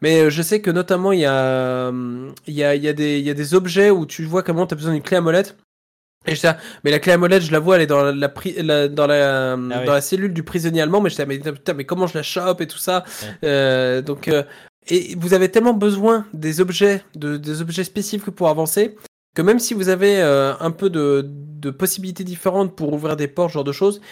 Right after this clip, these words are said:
Speaker 1: il y a certains trucs, il vous faut tel objet pour passer. Il vous faut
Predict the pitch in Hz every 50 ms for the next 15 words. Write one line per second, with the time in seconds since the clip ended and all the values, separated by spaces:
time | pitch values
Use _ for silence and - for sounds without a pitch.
0 | - - _ - 156 151 - 190 175 - 175 165 - 208 214 208 - 170 160 175
1 | 175 165 - - 202 208 208 202 208 - - _ - 196 196 180 175 165 160 160
2 | 180 190 190 - - 180 - - 170 160 - - 143 143 147 151 156 165 160 -
3 | 190 190 196 196 202